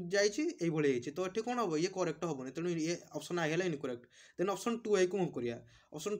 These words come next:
ଟୁ ଆଇ ଦେଖନ୍ତୁ, ଡି ଲେସ୍ ଦ୍ୟାନ୍ ୱାଇ। ତ ୱାଇ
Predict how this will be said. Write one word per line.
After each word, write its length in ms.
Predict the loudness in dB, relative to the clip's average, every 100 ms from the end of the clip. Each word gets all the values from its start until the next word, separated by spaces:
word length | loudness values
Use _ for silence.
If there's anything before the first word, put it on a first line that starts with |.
| 2
ଟୁ 140 | 4
ଆଇ 100 | 6
ଦେଖନ୍ତୁ, 460 | 2 0 -2 -2 -2
ଡି 460 | -4 -2 -2 -2 -6 _
ଲେସ୍ 360 | -6 -2 -2 0
ଦ୍ୟାନ୍ 140 | -2
ୱାଇ। 300 | 2 0 0 -6 -18 _
ତ 60 | 0
ୱାଇ 520 | 2 4 4 2 0